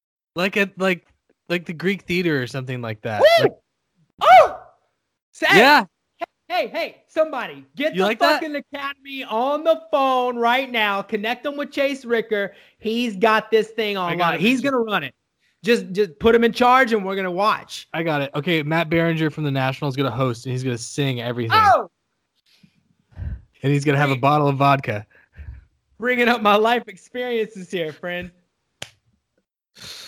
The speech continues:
Speaker 2: Uh, but no, and I, I really do think, like, unless you move it outside and you, and you limit,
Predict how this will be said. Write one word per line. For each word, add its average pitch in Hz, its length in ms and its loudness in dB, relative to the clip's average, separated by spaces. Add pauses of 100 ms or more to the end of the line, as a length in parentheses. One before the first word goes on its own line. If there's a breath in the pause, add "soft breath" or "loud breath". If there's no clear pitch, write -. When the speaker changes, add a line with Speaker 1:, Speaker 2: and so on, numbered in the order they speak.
(320 loud breath)
Speaker 2:
Uh, 208 340 -2 (120)
but 233 280 -2
no, 240 220 -2
and 220 240 -4
I, 202 120 0 (140)
I 240 60 2
really 254 260 -2
do 220 100 -6
think, 196 280 -8
like, 151 260 -6
unless 202 380 -4
you 214 80 -6
move 196 180 -2
it 208 60 0
outside 151 640 -2 (100)
and 185 220 -4
you, 165 260 -6 (120)
and 175 180 -6
you 165 280 -8 (500)
limit, 190 720 0